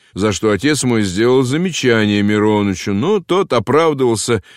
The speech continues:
дальностью полей, невозможностью гонять туда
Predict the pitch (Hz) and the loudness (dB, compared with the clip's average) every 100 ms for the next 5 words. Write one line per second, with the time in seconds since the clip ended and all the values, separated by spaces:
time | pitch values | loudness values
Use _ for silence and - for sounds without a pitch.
0 | - 101 147 170 135 104 - 107 107 107 | -10 0 2 2 2 -2 -2 -4 0 0
1 | 139 180 170 151 120 123 131 180 190 127 | 2 4 4 2 0 0 2 2 0 0
2 | 110 117 104 123 131 127 92 123 117 | -4 -2 0 2 4 2 0 2 2